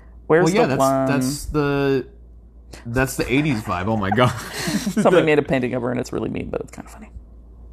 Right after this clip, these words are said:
Speaker 1: Look how pale her face is.
Speaker 2: I c-, still
Speaker 1: And
Speaker 2: can't
Speaker 1: it's makeup, because the edges of her forehead here are darker.
Speaker 2: I just wanna clarify. Like, fr-, nobody can see this, but her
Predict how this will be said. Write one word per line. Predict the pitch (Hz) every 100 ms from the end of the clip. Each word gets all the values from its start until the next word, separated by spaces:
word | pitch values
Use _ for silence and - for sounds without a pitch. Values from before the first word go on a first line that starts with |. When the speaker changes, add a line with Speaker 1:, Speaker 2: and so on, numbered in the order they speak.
| - - - - - - - -
Speaker 1:
Look | 220
how | 415 453
pale | 359 320 427
her | 392
face | 285 440 -
is. | 240 147 - - _ _ _ - -
Speaker 2:
I | 190
c-, | -
still | - - 240
Speaker 1:
And | 277
Speaker 2:
can't | - 302
Speaker 1:
it's | 269
makeup, | 294 392 196 220
because | - 240 226
the | 220
edges | 220 226 247
of | 226
her | 208
forehead | 208 233 202
here | 190
are | 165 180
darker. | 180 - 147 98 - - -
Speaker 2:
I |
just | 139 151
wanna | 147
clarify. | 120 120 104 87 85 82 - -
Like, | 104 -
fr-, | - -
nobody | 117 139 175 160
can | 135
see | - 107
this, | 110 107 -
but | - 107 - -
her | - - 139 -